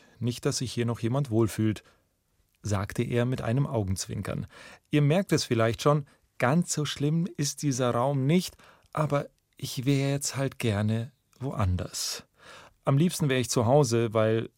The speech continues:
das ist in letzter Zeit nicht der einzige Abend, an dem ich weg bin. Oder ich hätte mich sehr gerne mit Ulf persönlich getroffen, was super toll gewesen wäre, weil Ulf nur wenige Kilometer von meiner Heimatstadt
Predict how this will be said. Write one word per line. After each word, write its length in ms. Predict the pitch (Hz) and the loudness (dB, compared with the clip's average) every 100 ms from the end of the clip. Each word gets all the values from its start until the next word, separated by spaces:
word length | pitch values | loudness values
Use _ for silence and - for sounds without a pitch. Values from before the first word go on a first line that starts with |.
| _ | _
das 220 | 127 - | -8 -4
ist 160 | 131 131 | -4 0
in 60 | |
letzter 320 | 123 131 135 | 0 0 0
Zeit 260 | - 123 127 | 0 -2 0
nicht 160 | 127 117 | 0 0
der 100 | 107 | 2
einzige 440 | 139 143 113 104 | 2 2 2 0
Abend, 320 | 107 110 110 | 0 0 -2
an 100 | 107 | -2
dem 180 | 101 104 | -4 -4
ich 160 | 98 101 | -6 -8
weg 220 | 98 - | -10 -6
bin. 240 | 101 95 - _ _ _ _ - _ | -8 -8 -14 _ _ _ _ -20 _
Oder 520 | 175 254 156 120 139 - - _ | 0 2 6 6 6 2 -14 _
ich 160 | - | 0
hätte 160 | 170 175 | 2 2
mich 160 | 156 - | 0 0
sehr 280 | 143 214 | 0 0
gerne 320 | 165 170 180 175 | 0 2 4 4
mit 200 | 147 - | 4 4
Ulf 240 | 185 - | 2 2
persönlich 500 | 143 117 196 214 - | -2 4 4 4 2
getroffen, 580 | 117 - 107 104 147 165 - - - | -2 0 0 0 0 -2 -6 -16 0
was 300 | 127 - - | 2 2 -4
super 540 | 120 104 170 208 120 113 | -4 2 4 4 0 2
toll 240 | 135 143 | 4 4
gewesen 420 | 123 110 117 117 | 4 2 2 2
wäre, 280 | 117 143 147 | 2 2 2
weil 180 | 107 107 - | 0 -4 0
Ulf 300 | 190 202 - | 2 2 -2
nur 280 | 123 107 92 | -2 -2 -2
wenige 440 | 120 214 247 202 | -2 -2 -2 -4
Kilometer 760 | - 143 139 123 107 110 123 110 _ _ - | -4 -2 0 2 0 2 0 0 _ _ -18
von 220 | - 101 | -6 -2
meiner 520 | 95 123 175 180 123 | 0 2 4 2 -2
Heimatstadt 680 | 107 107 110 - 127 135 - | -2 0 0 0 0 -2 -4